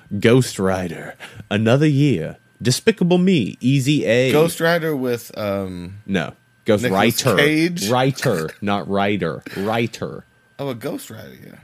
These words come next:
Speaker 1: Writer, yeah. Uh, Let Me In, which is the English version of Let the Right One In, which is a little vampire, little, little kid vampires.
Speaker 2: Whoa,
Speaker 1: Um,
Speaker 2: no. I don't know about that.
Speaker 1: Uh,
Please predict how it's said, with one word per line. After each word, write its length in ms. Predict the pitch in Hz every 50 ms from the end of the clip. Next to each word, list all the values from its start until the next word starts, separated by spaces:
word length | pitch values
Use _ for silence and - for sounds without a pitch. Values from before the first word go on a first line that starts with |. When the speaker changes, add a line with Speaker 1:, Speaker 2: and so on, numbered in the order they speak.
| - -
Speaker 1:
Writer, 400 | - 120 117 110 - - - - -
yeah. 240 | 104 98 95 85 - - - - - - _ - -
Uh, 160 | 98 95 90
Let 240 | 90 107 127 - -
Me 280 | 127 123 120 117 113 113
In, 260 | 117 123 127 135 135 - _ -
which 200 | 101 98 - -
is 380 | 104 101 101 101 92 92 98 -
the 440 | - 98 92 95 92 92 92 80 - _ -
English 320 | 110 110 107 107 104 -
version 300 | - 107 104 101 98 98
of 140 | 98 92 92
Let 160 | 98 98 -
the 80 | 95 90
Right 200 | 90 95 95 80
One 160 | 95 98 98
In, 240 | 98 101 101 104 104 - _ -
which 220 | 92 95 - -
is 340 | 92 90 87 85 80 - - -
a 40 | 87
little 280 | 87 87 92 95 92 87
vampire, 600 | 82 90 90 92 95 92 104 101 98 101 101 101 104
little, 260 | 101 101 98 95 - -
little 220 | - 98 95 95
kid 220 | - - 101 90 90
vampires. 640 | 95 92 92 90 - 107 104 101 101 104 - - - _ - - - - - - - _ _ _ -
Speaker 2:
Whoa, 200 | 95 101 110 117 98
Speaker 1:
Um, 200 | 73 67 64 60
Speaker 2:
no. 380 | 92 101 98 87 80 58 65 - _ _ _ _ _ - -
I 60 | 98
don't 140 | 104 101 87
know 100 | 87 92
about 260 | 98 85 73 78 85 87
that. 360 | 85 87 87 - _ - -
Speaker 1:
Uh, 320 | 85 76 57 50 50 50